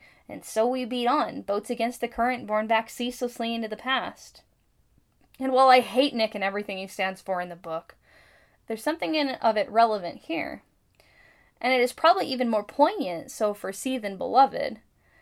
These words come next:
In Nick's phrase, the past does the beating. In Seath's, it is purposeful-,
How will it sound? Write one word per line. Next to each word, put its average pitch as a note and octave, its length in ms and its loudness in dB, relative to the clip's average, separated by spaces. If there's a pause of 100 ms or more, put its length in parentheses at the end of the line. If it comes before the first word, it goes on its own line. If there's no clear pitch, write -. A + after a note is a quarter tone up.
(220)
In A#3+ 200 -2
Nick's D#4+ 240 2
phrase, C4 340 4
the A3 100 -2
past B3 500 -4
does G#3+ 220 2
the G#3+ 100 -6
beating. A3 560 -6 (260)
In G#3+ 140 -6
Seath's, A3 580 0 (200)
it A#3 140 2
is A3 140 2
purposeful-, G#3 800 -2